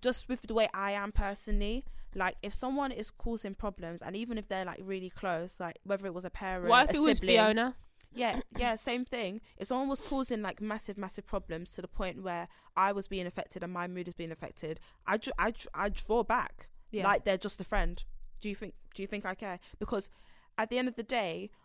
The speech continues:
Speaker 1: I'm not about to be walking around with low energy, get hit by a bicycle. Like, <laughs> no, no, no, no, because when you're, when you're vibrating low,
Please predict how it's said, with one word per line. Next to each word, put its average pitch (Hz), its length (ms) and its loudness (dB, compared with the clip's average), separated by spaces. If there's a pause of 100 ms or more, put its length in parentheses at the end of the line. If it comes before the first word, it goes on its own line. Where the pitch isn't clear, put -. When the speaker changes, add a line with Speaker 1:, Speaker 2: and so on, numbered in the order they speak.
Speaker 1:
I'm 214 200 0
not 226 160 4
about 208 280 0
to - 140 -6
be 202 240 -4
walking 202 380 -2
around 190 260 0
with 175 120 -4
low 196 120 4
energy, 185 280 -2
get - 160 -2
hit - 120 -8
by 185 120 -2
a 180 40 -2
bicycle. 185 540 -4 (280)
Like, 226 400 6
<laughs> - 0 -
no, 311 160 12 (540)
no, 208 200 6 (360)
no, 339 460 12 (280)
no, 330 360 6
because 330 260 -2
when 359 160 -2
you're, 349 200 4
when 311 140 0
you're 302 80 0
vibrating 320 460 4
low, 185 300 2